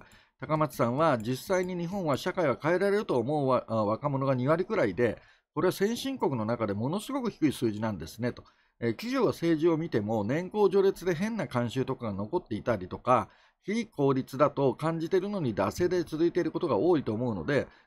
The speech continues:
私は若者に権限を移譲したりとか、若者がどんどん社会を変えていくことが必要だと思って、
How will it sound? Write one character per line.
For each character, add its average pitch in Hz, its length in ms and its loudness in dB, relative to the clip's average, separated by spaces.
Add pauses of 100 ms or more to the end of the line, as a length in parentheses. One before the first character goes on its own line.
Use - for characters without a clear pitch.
私 156 280 -2
は 160 140 4
若 151 220 -2
者 190 140 -4
に 180 120 -6
権 202 220 -2
限 208 180 0
を 127 80 0
移 107 80 -2
譲 151 180 0
し 143 80 -6
た 165 120 -4
り 113 100 -4
と - 100 -12
か、 123 220 0
若 120 220 -4
者 190 160 -6
が 175 100 -2
ど 208 160 -2
ん 185 60 -6
ど 139 80 -2
ん - 20 -4
社 170 160 -6
会 160 140 0
を 98 100 -6
変 151 120 0
え 156 40 -2
て 165 80 -4
い 156 60 0
く - 80 -20
こ 170 80 -4
と 151 80 -2
が 104 80 -4
必 - 180 -6
要 175 80 2
だ 175 100 -2
と 123 120 -4
思 117 100 -6
っ - 40 -8
て、 113 340 -4